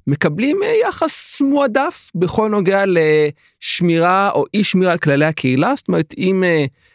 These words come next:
מישהו שנמצא בתוכנית הזאת, אם מפר את כללי הקהילה, אפילו מפר אותה בצורה בוטה, מפר אותה בצורה בוטה, הוא לא ייענש, כמו שמישהו, כמו שאת ואני משתמשים פשוט עם השורה ייענשו בהורדת התוכן או בחסימה,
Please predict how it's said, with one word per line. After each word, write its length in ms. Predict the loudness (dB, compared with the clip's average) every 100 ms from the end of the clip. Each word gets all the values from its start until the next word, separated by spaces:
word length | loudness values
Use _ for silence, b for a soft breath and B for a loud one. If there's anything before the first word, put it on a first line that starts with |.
| _ _
מישהו 200 | -2 0
שנמצא 460 | 0 0 0 0 -2
בתוכנית 320 | -2 -2 0
הזאת, 160 | 0 0
אם 60 |
מפר 220 | 0 0 -2
את 60 |
כללי 260 | 0 0 0
הקהילה, 240 | 0 0
אפילו 220 | 0 0
מפר 240 | 0 0 -2
אותה 160 | 0
בצורה 380 | -2 -2 -2 0
בוטה, 420 | 0 -2 0 0 0
מפר 180 | -2
אותה 120 | -2 -4
בצורה 260 | -2 -2
בוטה, 240 | -2 -2 -2 b b b b
הוא 120 | 0
לא 140 | 2 2
ייענש, 680 | 2 0 2 0 0 -8 -14 _ _
כמו 160 | -2 0
שמישהו, 880 | 0 0 0 0 2 2 2 0 -4 -4
כמו 120 | -2
שאת 300 | 0 0 0
ואני 400 | 0 2 0 0
משתמשים 460 | -2 -2 -2 -2
פשוט 180 | -2 -2
עם 100 | -2
השורה 280 | -2 0 0
ייענשו 360 | 0 0 0 0
בהורדת 1120 | 0 0 -2 -6 _ _ _ -2 0 0 0
התוכן 360 | -2 0 0
או 60 | 0
בחסימה, 640 | 0 -2 -2 0 0 0